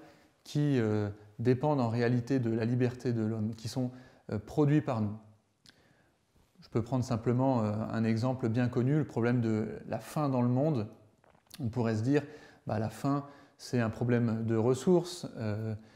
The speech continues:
il n'y a pas de quoi nourrir tout le monde sur la planète. Euh, en réalité, euh, on voit bien, et les spécialistes nous le disent, les ressources sont là,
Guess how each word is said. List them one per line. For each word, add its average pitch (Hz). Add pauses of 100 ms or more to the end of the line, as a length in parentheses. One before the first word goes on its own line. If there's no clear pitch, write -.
(180)
il -
n'y -
a 110
pas 117
de 110
quoi 120
nourrir 123
tout 131
le 127
monde 131
sur 123
la 110
planète. 135 (680)
Euh, 101 (640)
en 123
réalité, 131
euh, 104 (760)
on 113
voit 110
bien, 143
et 135
les 110
spécialistes 123
nous 120
le 110
disent, 135 (380)
les 117
ressources 131
sont 117
là, 143